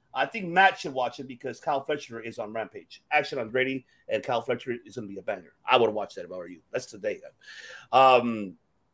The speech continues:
and that's it. That's all I have for the segments. I don't know which one you guys wanna talk about, which one you guys get you more invested, or you wanna go through brief overall. I'll take it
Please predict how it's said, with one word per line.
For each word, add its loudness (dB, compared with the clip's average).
and 6
that's 6
it. 10
That's -2
all 8
I 12
have 8
for 0
the -2
segments. 4
I 6
don't 10
know 6
which 4
one -2
you -6
guys 6
wanna -2
talk 2
about, 10
which -2
one -8
you -8
guys 2
get -6
you -12
more -2
invested, 0
or -2
you -8
wanna -6
go 0
through -4
brief -4
overall. 4
I'll 8
take 4
it 8